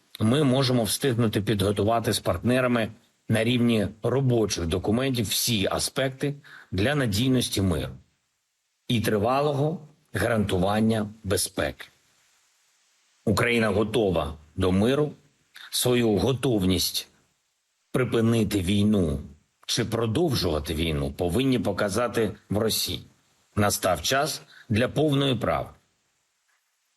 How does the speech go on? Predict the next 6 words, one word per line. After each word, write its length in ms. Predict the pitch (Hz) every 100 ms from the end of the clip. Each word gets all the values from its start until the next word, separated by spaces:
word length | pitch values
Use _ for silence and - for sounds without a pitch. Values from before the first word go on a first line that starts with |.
| _ _
Дякую 380 | - 123 107 113
всім 420 | 101 - 139 107 101
нашим 560 | 101 95 - 87 78
дипломатам 840 | 92 104 101 104 117 127 147 147 147 - _ _ _
і 140 | 135
команді, 760 | 104 101 98 120 131 123 131